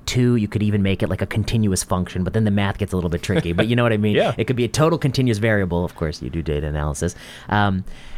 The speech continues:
Speaker 1: and, um, I don't know. I mean, I was reading something ver-, about taxes that was very interesting to me, which is, like, um, that, you know, these days with W two forms and all these sort of ways in which tax revenue is collected centrally,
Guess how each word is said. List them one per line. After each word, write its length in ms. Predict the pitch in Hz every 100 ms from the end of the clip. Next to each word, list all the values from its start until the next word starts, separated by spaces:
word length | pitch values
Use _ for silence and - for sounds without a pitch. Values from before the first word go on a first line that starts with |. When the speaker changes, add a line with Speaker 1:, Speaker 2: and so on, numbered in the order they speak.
| -
Speaker 1:
and, 320 | 117 110 104
um, 400 | 98 101 92 92 - - - -
I 80 | -
don't 100 | 147
know. 160 | 160 98
I 140 | 80
mean, 160 | 117 110
I 100 | 120
was 160 | 160
reading 220 | 117 120 113
something 320 | 110 104 104
ver-, 140 | 104
about 320 | 101 98 95 -
taxes 380 | 107 101 -
that 60 | 98
was 120 | 90
very 180 | 87 92
interesting 300 | 87 90 98
to 80 | 87
me, 200 | 82 80
which 200 | 87 -
is, 160 | 82
like, 360 | 80 78 78 -
um, 320 | - 82 78 82 - -
that, 460 | 92 95 90 85 -
you 160 | 110 113
know, 80 |
these 260 | 90 107 120
days 220 | 113 101
with 140 | 101 92
W 280 | 98 90
two 200 | 90 101
forms 340 | 92 95 92 87
and 100 | 85
all 120 | 85
these 120 | 85
sort 140 | - 85
of 140 | 82
ways 240 | 90 90
in 100 | 92
which 320 | 90 85 - -
tax 340 | 90 85 -
revenue 320 | 104 95 95
is 120 | 82
collected 440 | - 95 95 - 82
centrally, 540 | 110 117 95 82 80